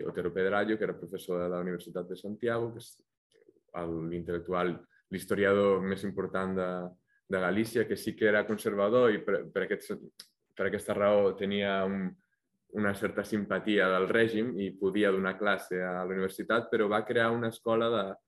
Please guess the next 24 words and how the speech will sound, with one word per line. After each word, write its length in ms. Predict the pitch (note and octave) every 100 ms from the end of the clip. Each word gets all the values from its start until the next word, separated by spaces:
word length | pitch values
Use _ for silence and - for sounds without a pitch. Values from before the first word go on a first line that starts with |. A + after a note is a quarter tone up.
| _ _ G2
de 60 | G2
gent 360 | A#2 B2+ B2+ -
com 160 | G2
ell, 220 | A2 A#2+ A#2
com, 300 | G#2+ G2+ F#2+ - _ _ _ _ -
eh, 420 | G2+ G#2 G2 G2 F#2+ F#2+ F#2 F#2 - _ _ _ _ _ _ G2+
Beiras, 300 | G2+ G2+ A#2
que 100 | G#2+
és 60 | F#2
de 80 | F#2+
la, 120 | F2+ F2 D#2
de 140 | F2+
la 80 | F2+
seva 200 | - F#2+ F2+
generació, 420 | F2 E2 - A2
en 80 | G2
realitat, 480 | F2 F2 G#2+ G#2+ G#2+
també, 360 | F#2 G2 A#2 A2
no? 120 | D#3+ - _ _ _ _ -
Que, 160 | B2+ A#2 G#2+ G2 G2 F#2+ F#2 G#2 - -
que 140 | A2+
van 300 | G#2 A2 A#2+
començar 460 | A#2+ A#2 A2 G#2+ A#2 C#3 -
a 60 | A2